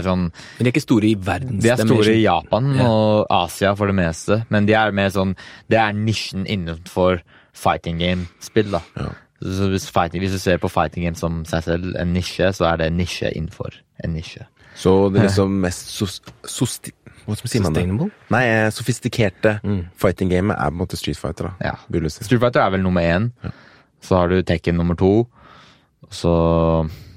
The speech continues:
Speaker 1: tja, så har du sånn Dragon Ball Fighter og
Speaker 2: Ja, så min-, men ikke sant, dess lenger ned på den lista du kommer, dess
Speaker 1: Det er
Speaker 2: mer
Speaker 1: sånn
Speaker 2: wild
Speaker 1: Marvel,
Speaker 2: blir det. Det blir
Speaker 1: Marvel
Speaker 2: sånn
Speaker 1: versus
Speaker 2: wild.
Speaker 1: Capcom,
Speaker 3: Mm.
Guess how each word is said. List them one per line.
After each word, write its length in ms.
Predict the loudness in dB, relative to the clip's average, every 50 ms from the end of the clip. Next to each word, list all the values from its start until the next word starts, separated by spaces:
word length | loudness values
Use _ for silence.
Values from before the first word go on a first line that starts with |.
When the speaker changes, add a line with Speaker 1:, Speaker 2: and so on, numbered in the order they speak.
| -20 -20 _ _ _
Speaker 1:
tja, 360 | 0 0 2 2 2 -2 -4
så 60 | -2 -2 0
har 100 | 0 0
du 60 | -2
sånn 220 | -6 -6 -8 -8 -6
Dragon 320 | -6 -6 -4 -4 -6 -6
Ball 220 | -6 -6 -6 -6 -8
Fighter 380 | -10 -10 -12 -12 -10 -10 -10 -10
og 220 | -10 -10 -12 -12 -4
Speaker 2:
Ja, 160 | -2 0 0 0
så 100 | -2 -2
min-, 220 | -2 -2 -2 -2 -2
men 180 | -2 -2 -2 -2
ikke 40 | -2
sant, 220 | -2 -4 -4 -2
dess 200 | -4 -4 -4 -2 -2
lenger 220 | -2 0 2 2
ned 100 | 0 0 0
på 60 | 0
den 100 | 0 0
lista 200 | 0 0 -2 -4
du 60 | -2
kommer, 200 | 0 0 0 -2
dess 100 | 0 2
Speaker 1:
Det 100 | 2 2
er 80 | 4 4
Speaker 2:
mer 0 |
Speaker 1:
sånn 80 | 4 4
Speaker 2:
wild 260 | 4 4 4 4 2
Speaker 1:
Marvel, 220 | 2 2 2 2 0
Speaker 2:
blir 160 | -2 -4 -4
det. 120 | -4 -6
Det 80 | -4 -2
blir 80 | 2
Speaker 1:
Marvel 200 | 2 4 4 4
Speaker 2:
sånn 160 | 4 4 4 4
Speaker 1:
versus 200 | 2 2 0 -2
Speaker 2:
wild. 140 | -2 0
Speaker 1:
Capcom, 800 | 0 0 -2 -4 -2 -2 0 0 0 -2 -4 -4 -4 -6 -6 -8 -10 _ -6
Speaker 3:
Mm. 240 | -2 0 0 0 -2